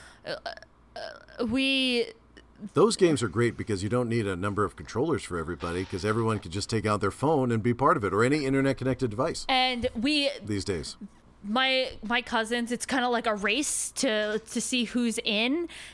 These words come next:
Speaker 1: and no one feels left out, eh, 'cause they'll be in the audience and they'll vote for the answers they like best.
Speaker 2: Yeah, there you go,
Speaker 1: So
Speaker 2: right.
Speaker 1: we,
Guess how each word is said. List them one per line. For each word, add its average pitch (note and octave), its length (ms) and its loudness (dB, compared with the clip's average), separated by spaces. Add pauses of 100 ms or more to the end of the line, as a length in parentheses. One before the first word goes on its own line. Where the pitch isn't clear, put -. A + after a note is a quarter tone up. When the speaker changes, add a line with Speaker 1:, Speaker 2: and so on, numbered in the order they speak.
Speaker 1:
and A#3 300 0 (180)
no B3 240 2
one D4 180 0
feels B3 280 0
left G#3+ 220 0
out, F#3+ 360 0
eh, - 160 -4
'cause - 360 -14 (280)
they'll A3 180 2
be B3+ 200 2
in A#3+ 80 0
the A#3 160 0
audience A3 520 2
and G#3 140 0
they'll G3 160 2
vote A3 320 0
for A#3+ 140 -2
the G3+ 140 0
answers G3 440 -2
they F#3 160 -4
like F3 340 -4
best. B3 760 -2 (460)
Speaker 2:
Yeah, G#3 420 4
there F3+ 160 6
you C4 80 2
go, D3 60 0
Speaker 1:
So A3 340 4
Speaker 2:
right. B3+ 240 4 (640)
Speaker 1:
we, A#3+ 500 0